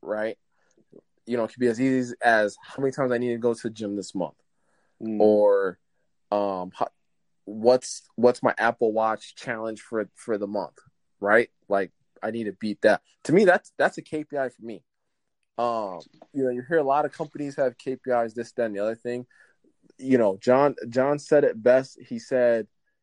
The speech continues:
Speaker 1: in the episode, he said, "What are the results you're looking for, and what are the keys to get you there?"
Speaker 2: He did say it best.
Speaker 1: Period. So again, this,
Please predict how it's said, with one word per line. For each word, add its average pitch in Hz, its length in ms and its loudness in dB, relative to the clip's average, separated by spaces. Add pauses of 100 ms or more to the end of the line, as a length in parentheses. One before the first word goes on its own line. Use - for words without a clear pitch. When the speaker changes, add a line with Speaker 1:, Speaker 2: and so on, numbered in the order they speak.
(260)
Speaker 1:
in 110 100 -4
the - 120 -10
episode, 107 520 -4 (380)
he 110 180 -14
said, 107 360 0 (640)
"What 117 400 2
are 147 120 4
the 147 100 6
results 123 480 -2
you're 113 120 -10
looking 120 340 -10
for, 131 440 0 (200)
and 104 220 -6
what 113 200 -2
are 120 80 0
the 104 120 -6
keys 120 380 -10
to - 80 -14
get 92 240 -6
you 82 100 -8
there?" 53 180 -18 (2500)
Speaker 2:
He 110 80 -6
did 98 240 -4
say 92 140 -8
it 90 140 -6
best. 98 240 -8
Speaker 1:
Period. 113 380 2 (1300)
So 110 360 0 (420)
again, 117 560 -4 (280)
this, 139 220 0